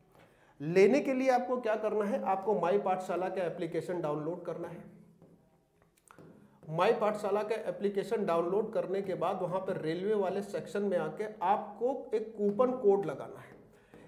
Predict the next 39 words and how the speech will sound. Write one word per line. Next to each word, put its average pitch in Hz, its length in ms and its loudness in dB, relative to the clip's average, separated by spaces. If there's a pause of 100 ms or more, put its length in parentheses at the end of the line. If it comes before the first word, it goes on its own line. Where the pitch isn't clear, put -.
(160)
इस 254 140 -6
coupon 277 360 4
code 262 220 0
से 269 180 -4
आपको 220 400 2
maximum 240 580 2
discount 208 480 2
मिलेगा 202 280 2
और 240 120 2
ये 220 160 0
coupon 214 360 -2
code 208 240 2
है 220 120 0 (120)
डीआईएस 202 920 -4 (140)
पचास, 156 500 -6 (440)
डीआईएस 208 720 -2
फिफ्टी। 220 400 -4
इस 262 240 -8
कूपन 220 380 -2
code 214 240 -2
से - 260 -4
आपको 196 320 0
क्या 202 200 2
मिलेगा, 185 360 -2
बहुत 185 420 0
सारा 190 240 4
discount 165 460 0
मिलेगा। 170 340 4
जी 185 180 -2
हाँ, 208 260 0
आप 185 180 2
सही 208 240 -2
सुन 175 220 -6
रहे 196 100 -2
हैं, 208 140 -4
बहुत 196 320 0
सारा 160 240 2
discount - 480 -8
मिलेगा। - 260 -18